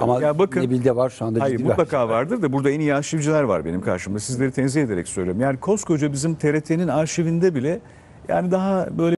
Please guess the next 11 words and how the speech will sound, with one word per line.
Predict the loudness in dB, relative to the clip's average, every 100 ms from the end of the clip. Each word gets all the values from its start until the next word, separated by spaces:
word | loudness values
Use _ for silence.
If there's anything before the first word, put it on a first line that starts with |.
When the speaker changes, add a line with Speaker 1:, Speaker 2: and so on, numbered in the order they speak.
| 0
Speaker 2:
birçok | -2 2 0 2
dönemin | 2 2 2
görüntüleri | 2 2 2 0 0 2 0
sınırlı | 2 2 2 2 2
değil | 2
mi? | 0
Atatürk'ün | 0 2 0 2 -2 0 0 2
bile | 2 0
sesi, | 0 -2 2 0 0 -10 -10 0
görüntüleri, | 2 4 0 0 2 4 2 0 -12 -20 -10
e, | -6 -4